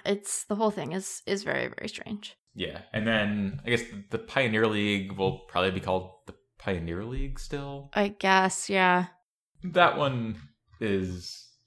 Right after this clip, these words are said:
Speaker 2: I mean, less, I don't know if it matters as much what it's gonna be called because it's going to be more of a, like, a, a much higher talent level league.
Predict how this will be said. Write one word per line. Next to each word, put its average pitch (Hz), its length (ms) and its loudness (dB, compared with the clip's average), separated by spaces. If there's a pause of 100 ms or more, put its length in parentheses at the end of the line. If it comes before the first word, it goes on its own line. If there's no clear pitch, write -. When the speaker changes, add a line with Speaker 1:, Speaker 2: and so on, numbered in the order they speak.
(140)
Speaker 2:
I - 20 -6
mean, 98 260 2
less, - 680 0 (100)
I 127 100 6
don't 110 80 6
know 98 300 8
if 92 160 4
it 87 80 -4
matters 95 360 6
as 90 80 0
much 87 200 0
what 90 60 -2
it's 87 100 -6
gonna 87 140 -2
be 85 60 -6
called 82 320 0
because 85 160 -6
it's 92 140 -6
going 92 200 2
to 85 60 -8
be 80 560 -4
more 101 500 6
of 90 180 4
a, 87 440 0 (240)
like, 139 180 4
a, 123 160 4 (120)
a 127 140 6
much 123 200 4
higher 107 200 6
talent 101 340 0
level 85 220 -2
league. 82 300 -4